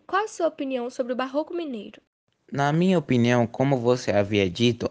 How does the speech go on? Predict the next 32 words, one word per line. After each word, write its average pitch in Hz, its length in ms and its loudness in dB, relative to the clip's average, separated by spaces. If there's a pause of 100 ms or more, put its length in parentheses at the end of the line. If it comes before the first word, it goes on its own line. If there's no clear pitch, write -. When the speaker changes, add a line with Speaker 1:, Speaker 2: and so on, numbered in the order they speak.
Speaker 2:
é 120 140 0
mesmo 139 340 2
um 143 40 4
assunto 135 380 0
muito 135 300 0
interessante, 160 800 0 (320)
que 131 140 -2
todas 160 280 4
as 165 160 2
pessoas 131 440 2
deveriam 120 460 2
saber 120 420 2
ao 123 140 4
menos 147 340 0
um 147 140 0
pouco 120 260 0
sobre 143 360 2
ele. 101 220 2 (540)
Quando 160 320 0
fala 127 320 4
que 127 120 -2
o 127 60 4
Barroco 120 440 2
Mineiro 113 360 4
foi 113 180 0
crescendo, 110 580 0
sobretudo 117 800 2
ao, 107 240 2
em 117 140 0
torno 117 520 0
das 104 360 0
igrejas, 110 520 0